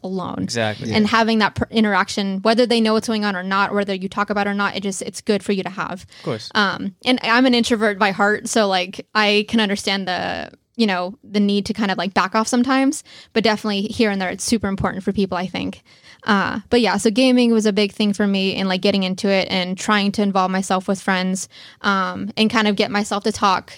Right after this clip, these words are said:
Speaker 1: and kind of interact more. 'Cause I, well, I'm talking now and I, I'm no problem talking in front of you
Speaker 2: Mm.
Speaker 1: guys,
Speaker 2: <laughs>
Speaker 1: uh,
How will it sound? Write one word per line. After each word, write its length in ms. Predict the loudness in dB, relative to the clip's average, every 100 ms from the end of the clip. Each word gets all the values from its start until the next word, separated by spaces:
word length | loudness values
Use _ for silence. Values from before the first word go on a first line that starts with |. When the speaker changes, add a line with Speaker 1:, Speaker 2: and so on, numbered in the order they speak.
| -6
Speaker 1:
and 200 | -6 -4
kind 160 | -4
of 60 | -2
interact 480 | 0 2 2 0 -2
more. 160 | -4
'Cause 180 | 0 -2 2
I, 440 | 2 4 2 0 -6 -20 -20 _ _ _
well, 260 | 2 2 2
I'm 260 | 2 0 -2 -2
talking 380 | -2 0 -2
now 280 | -4 -4 -4
and 160 | -2 -2
I, 200 | 0 2
I'm 180 | 4 4
no 140 | 4
problem 240 | 4 2
talking 340 | 4 2 4 2
in 60 |
front 140 | 2 2
of 60 | 2
you 140 | 2
Speaker 2:
Mm. 40 |
Speaker 1:
guys, 400 | 2 2 0 -2
Speaker 2:
<laughs> 40 | 0
Speaker 1:
uh, 420 | 2 2 0